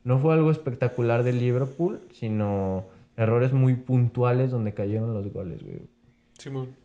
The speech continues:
Speaker 1: Básicamente los defensas regalando a Upamecano, el mejor central del mundo, fallando.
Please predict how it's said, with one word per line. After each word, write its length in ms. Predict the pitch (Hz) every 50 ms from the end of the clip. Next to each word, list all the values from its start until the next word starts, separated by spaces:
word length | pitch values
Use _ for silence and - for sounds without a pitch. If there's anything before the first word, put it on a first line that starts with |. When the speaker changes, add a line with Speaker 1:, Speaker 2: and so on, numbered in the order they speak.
| _ -
Speaker 1:
Básicamente 640 | 120 117 - - - 123 113 110 113 113 110 127
los 180 | 120 113 104 98
defensas 600 | 104 98 - 101 104 104 110 107 104 104 110 113 -
regalando 400 | 110 104 104 104 104 104 107 110
a 40 | 107
Upamecano, 600 | 107 - 101 101 95 95 - - 117 117 120 123
el 60 | 123 117
mejor 220 | 110 110 110 113
central 340 | - 120 113 113 107 110 110
del 100 | 113 110
mundo, 540 | 110 110 107 110 110 120 120 113 107 98 95
fallando. 560 | - - 92 98 98 101 101 110 117 127 156